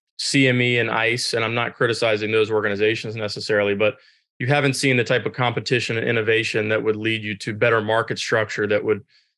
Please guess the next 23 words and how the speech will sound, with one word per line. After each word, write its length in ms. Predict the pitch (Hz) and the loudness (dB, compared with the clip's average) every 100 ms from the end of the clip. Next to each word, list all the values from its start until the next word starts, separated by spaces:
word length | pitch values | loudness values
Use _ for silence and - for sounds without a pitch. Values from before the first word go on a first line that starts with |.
| - | -4
uh, 140 | 117 113 | 0 0
improve 420 | 113 - 135 120 | 0 2 2 4
the 100 | 117 | 2
efficiency 500 | 107 131 113 107 113 | 0 0 -2 -4 -4
of 100 | 104 | 0
capital 320 | 165 165 117 | 0 0 0
markets. 420 | 107 101 98 98 | 2 0 -2 -4
And, 160 | 107 104 | -4 -4
and 340 | 110 101 104 - - | -4 -6 -6 -12 -4
we're 180 | 123 | -2
certainly 360 | 113 131 113 113 | 0 2 2 0
interested 360 | 110 113 104 110 | -2 -4 0 2
in 60 | |
the 120 | 110 | 2
idea 380 | 107 107 113 107 | 0 0 2 2
of 300 | 107 107 101 - _ _ _ _ _ - | 2 2 0 -8 _ _ _ _ _ -6
a 80 | 113 | -2
tokenized 920 | - 151 147 131 127 127 123 - - _ _ | 2 2 4 2 2 2 0 -4 -10 _ _
capital 340 | 143 135 127 127 | -2 0 2 2
markets 480 | 123 127 131 120 | 4 2 2 -2
where 360 | 120 120 117 113 | 2 4 4 2
it's 220 | 117 110 | 0 -2
not 300 | 131 120 - | 0 -2 -4